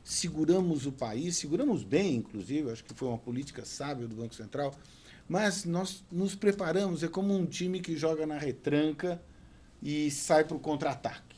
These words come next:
né? E, e nós jogamos bem o primeiro tempo na retranca. Agora, essa oportunidade que se apresenta é para nós irmos pro ataque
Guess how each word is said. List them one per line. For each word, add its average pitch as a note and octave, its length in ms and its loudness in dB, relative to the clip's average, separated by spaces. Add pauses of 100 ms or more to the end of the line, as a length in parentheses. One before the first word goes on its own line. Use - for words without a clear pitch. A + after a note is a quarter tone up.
(120)
né? C3+ 180 -2 (640)
E, G3 440 -2
e F#3 120 -6
nós A3+ 220 0 (220)
jogamos A3+ 380 0
bem A3 260 8
o F3+ 60 6
primeiro C#3+ 360 2
tempo C#3+ 580 2
na C3+ 120 2
retranca. C3 720 0 (640)
Agora, D#3+ 800 4 (380)
essa G3 380 0 (640)
oportunidade D3 920 0
que A#2+ 180 -2
se A2+ 580 -4
apresenta C3+ 640 -4
é C#3 60 -2
para E3 200 -2
nós D#3+ 280 -2
irmos E3 360 -2
pro D#3+ 240 -6
ataque - 600 -8